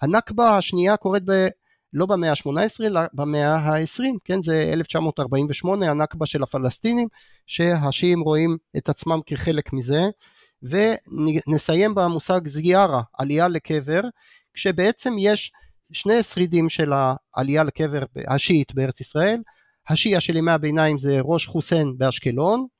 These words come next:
שהוא כבר כאמ-, כאמור לא נמצא שם הראש,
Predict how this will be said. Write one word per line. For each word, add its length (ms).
שהוא 360
כבר 220
כאמ-, 320
כאמור 400
לא 120
נמצא 300
שם 240
הראש, 440